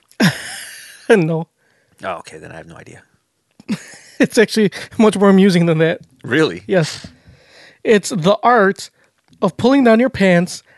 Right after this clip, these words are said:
Speaker 2: and rubbing your ass across the floor. <laughs>
Speaker 1: What the f-? <laughs> What does that got to do with Taylor Swift? <laughs>
Speaker 2: But that's called Taylor Swifting.
Speaker 1: I don't know. Use it, use it in a sentence.
Speaker 2: It said, "Faith Hilling is so two thousand and late.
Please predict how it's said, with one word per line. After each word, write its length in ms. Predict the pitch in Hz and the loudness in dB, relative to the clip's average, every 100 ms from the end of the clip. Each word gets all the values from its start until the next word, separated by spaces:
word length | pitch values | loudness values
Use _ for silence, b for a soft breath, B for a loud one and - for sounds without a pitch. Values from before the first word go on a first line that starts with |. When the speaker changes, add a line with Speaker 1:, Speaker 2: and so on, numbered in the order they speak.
| _ | _
Speaker 2:
and 180 | 208 185 | 0 2
rubbing 260 | 220 233 240 | 2 4 2
your 120 | 240 | 4
ass 340 | 247 214 170 | 4 4 2
across 320 | 170 185 180 - | -2 0 0 -2
the 80 | |
floor. 260 | 214 196 202 - | -6 0 0 -2
<laughs> 960 | - - - - _ _ _ _ _ | -12 -20 -20 -20 _ _ _ _ _
Speaker 1:
What 220 | 127 175 - | -4 -2 0
the 80 | |
f-? 640 | 226 - 226 - - - - | -2 -2 -8 -10 -14 -20 -6
<laughs> 40 | |
What 160 | 262 - | -4 -2
does 140 | 247 | -2
that 100 | 240 | 0
got 120 | 202 | 0
to 60 | 233 | 0
do 100 | 233 | -2
with 140 | 233 | -6
Taylor 260 | - 233 220 | 0 2 2
Swift? 480 | - 180 220 202 - _ B B B - | 2 -2 -2 -2 -6 _ B B B -8
<laughs> 520 | - - - - - - | -8 -14 -12 -14 -12 -4
Speaker 2:
But 260 | 285 - | -2 0
that's 200 | 254 233 | -2 -2
called 220 | 202 220 196 | 0 -2 0
Taylor 240 | 202 202 | 2 2
Swifting. 400 | - 214 208 - | 0 -2 0 0
Speaker 1:
I 40 | 131 | 0
don't 40 | |
know. 80 | 120 | -2
Use 200 | 123 185 | -2 -2
it, 220 | 170 160 | 0 -2
use 160 | 156 170 | -2 -4
it 80 | 156 | -2
in 60 | |
a 60 | 127 | -2
sentence. 520 | - 104 - 85 - - b b b b b _ _ | -2 -6 -6 -16 -18 -20 b b b b b _ _
Speaker 2:
It 160 | 202 - | -6 0
said, 180 | 196 | -2
"Faith 320 | - 247 262 - | 0 2 2 0
Hilling 420 | - 240 208 185 B B | 2 4 4 0 B B
is 140 | 214 | -2
so 300 | - 233 202 | 2 4 4
two 180 | 170 - | 2 0
thousand 380 | 226 220 208 196 | 2 4 4 2
and 160 | 175 151 | 2 2
late. 340 | 160 196 - | 4 2 0